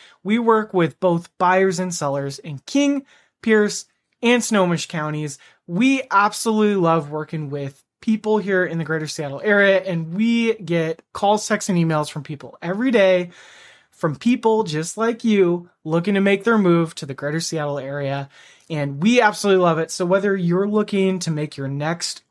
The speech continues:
home purchase or home sale in the next nine days,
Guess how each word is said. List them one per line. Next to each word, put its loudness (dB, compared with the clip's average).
home 2
purchase 0
or -6
home -4
sale 0
in -4
the -4
next -8
nine -10
days, 0